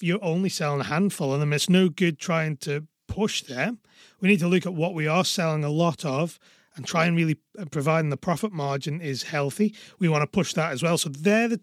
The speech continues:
two sets of items that you need to get. Ideally, three months' worth of data around your sales is enough to, to give you a real picture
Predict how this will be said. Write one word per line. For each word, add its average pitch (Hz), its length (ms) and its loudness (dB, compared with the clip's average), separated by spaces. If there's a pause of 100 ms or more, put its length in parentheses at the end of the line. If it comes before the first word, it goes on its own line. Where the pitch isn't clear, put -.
two 233 140 4
sets - 340 -4
of 175 80 -6
items 160 540 -4 (340)
that 214 140 -10
you 160 80 -4
need 165 180 0
to 160 80 -6
get. 160 280 2 (100)
Ideally, 214 480 4
three 220 240 0
months' 208 280 0
worth 202 300 0
of 170 280 -6
data 180 520 0
around 160 380 0
your 151 80 0
sales 180 500 2
is 151 160 -6
enough 147 300 -2
to, 151 200 0 (300)
to - 100 -4
give 196 140 6
you 214 140 6
a 190 40 4
real 190 360 2
picture 175 580 -6